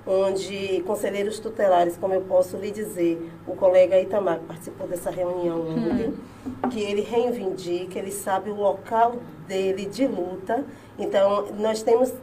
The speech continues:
Speaker 1: trazido para Itabuna uma manifestação diferente daquilo que se pensava de um conselheiro tutelar.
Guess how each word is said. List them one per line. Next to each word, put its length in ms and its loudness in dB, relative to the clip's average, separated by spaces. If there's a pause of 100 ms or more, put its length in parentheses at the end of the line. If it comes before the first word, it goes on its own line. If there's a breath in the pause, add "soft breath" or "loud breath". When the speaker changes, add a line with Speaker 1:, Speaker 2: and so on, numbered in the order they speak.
(140)
Speaker 1:
trazido 500 0
para 220 2
Itabuna 500 -2
uma 140 0
manifestação 720 -6
diferente 760 -6 (400 loud breath)
daquilo 440 0
que 100 -8
se 200 -4
pensava 680 -4
de 100 -8
um 60 -6
conselheiro 600 -6
tutelar. 520 -8